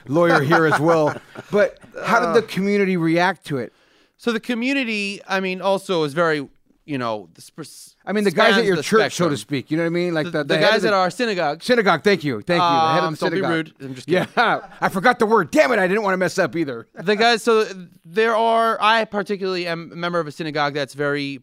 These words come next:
Speaker 2: progressive and thinking op-, more openly about it.
Speaker 1: They
Speaker 2: But there
Speaker 1: smoke before? No,
Speaker 2: Sometimes.
Speaker 1: <laughs> yeah,
Speaker 2: Maybe
Speaker 1: that's
Speaker 2: not,
Speaker 1: good.
Speaker 2: yeah. <laughs> Um, but there are plenty of members of the community who are very opposed to it. They believe that,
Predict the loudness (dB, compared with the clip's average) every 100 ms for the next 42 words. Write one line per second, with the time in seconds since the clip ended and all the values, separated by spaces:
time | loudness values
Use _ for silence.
0 | _ -6 -4 -4 -4 -6 -8 -14 _ -10
1 | -8 -8 -10 -8 -8 -8 -6 -6 -6 -8
2 | -8 -4 -2 -2 -4 -2 0 0 -2 -4
3 | -2 -2 -4 _ -20 -20 _ -4 -2 -2
4 | -2 -2 0 -2 0 0 0 -2 -2 -4
5 | -4 -4 -4 -6 -12 -12 -14 -12 -6 -6
6 | -4 -6 -6 -10 -10 -14 -14 -18 _ _
7 | _ _ _ _ _ _ _ 0 4 4
8 | 2 -2 -10 -6 -2 0 0 0 -2 -2
9 | -4 -6 -6 -6 -4 -6 -6 -6 -6 -4
10 | -4 -4 -4 -6 -8 -10 -14 -12 -8 -6
11 | -4 -4 -4 -4 -2 -4